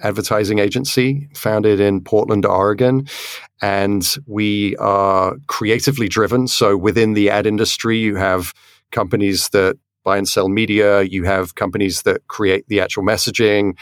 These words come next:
and create direct marketing messages. Wieden and Kennedy is famous for doing what we refer to as sort of upper funnel, like the big picture messaging.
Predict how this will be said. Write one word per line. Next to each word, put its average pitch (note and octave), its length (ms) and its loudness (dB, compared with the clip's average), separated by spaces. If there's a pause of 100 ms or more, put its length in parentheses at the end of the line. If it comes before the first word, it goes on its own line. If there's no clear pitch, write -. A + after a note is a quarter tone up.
(380)
and G#2+ 160 -2
create G2 460 -2
direct A2+ 360 0
marketing A2+ 460 0
messages. G#2+ 600 0
Wieden B2 240 2
and A#2+ 80 -2
Kennedy A2+ 260 0
is F2+ 140 -2
famous G#2 500 0
for G2 400 4
doing G2 500 0 (480)
what - 160 -10
we G2 120 -2
refer F#2+ 300 0
to - 120 -8
as F2 100 -4
sort F2+ 220 -2
of E2+ 160 -16
upper G2+ 240 -2
funnel, G2+ 400 0
like F#2 200 0
the F#2+ 60 -4
big G2 280 -2
picture G2+ 480 0
messaging. G2 760 -2